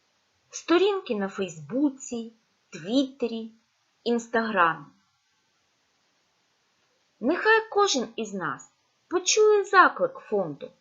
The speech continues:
Давайте надихати один одного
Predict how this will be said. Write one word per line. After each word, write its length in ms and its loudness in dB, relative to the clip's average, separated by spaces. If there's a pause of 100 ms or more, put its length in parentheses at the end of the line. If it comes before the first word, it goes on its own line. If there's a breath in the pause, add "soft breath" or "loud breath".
(600)
Давайте 520 2
надихати 840 -2
один 480 0
одного 580 0